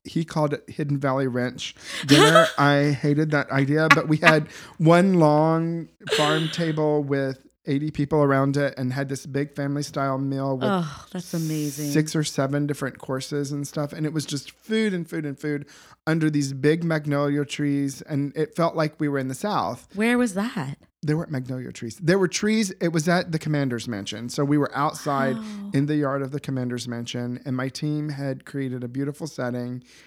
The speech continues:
Speaker 1: and it was kind of rustic and modern. Um,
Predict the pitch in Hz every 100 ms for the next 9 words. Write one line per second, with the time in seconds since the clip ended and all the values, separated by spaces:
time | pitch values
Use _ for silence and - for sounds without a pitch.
0 | - _ _ 143 139 151 135 - 147 147
1 | 139 139 143 139 - 151 156 143 131 127
2 | 131 131 131 131 131 - 131 127 127